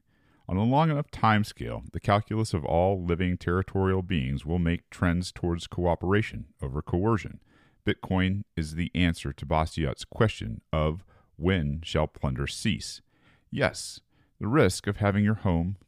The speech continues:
farm, food, business, and physical property confiscated will always exist. But being in a position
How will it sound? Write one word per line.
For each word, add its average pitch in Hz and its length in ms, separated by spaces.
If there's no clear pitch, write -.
farm, 87 400
food, 92 340
business, 73 520
and 90 160
physical 113 300
property 95 460
confiscated 80 760
will 85 200
always 85 380
exist. 71 540
But - 180
being 147 280
in 139 100
a 135 60
position 117 580